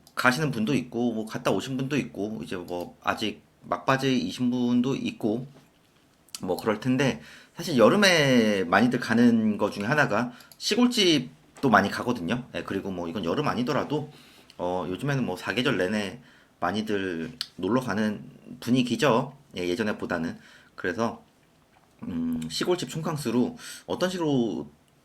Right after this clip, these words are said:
돈을 버는지, 그리고 이게 실제로 되는 건지, 뭐 시골집 총캉스, 뭐, 막, 뭐 펜션, 뭐 등등, 뭐 부르는 용어가 많죠. 그래서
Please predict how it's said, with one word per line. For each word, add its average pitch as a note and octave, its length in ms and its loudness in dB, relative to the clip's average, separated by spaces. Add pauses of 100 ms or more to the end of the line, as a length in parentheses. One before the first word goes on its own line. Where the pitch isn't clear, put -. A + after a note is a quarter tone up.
돈을 A2 420 4
버는지, F#2+ 540 -4
그리고 G#2 300 -6
이게 B2 240 0
실제로 E3+ 320 -2
되는 A#2+ 240 -2
건지, E2 440 -4 (260)
뭐 F2 260 -8
시골집 - 420 -8
총캉스, D3 460 -4 (160)
뭐, F2 260 -6
막, F#2 240 -12 (300)
뭐 - 120 -4
펜션, G3 400 -2 (760)
뭐 - 100 -4
등등, G#2 280 -6 (420)
뭐 G#2+ 100 -6
부르는 D#3+ 340 2
용어가 B2 260 4
많죠. G#2 400 2
그래서 F#2+ 440 -2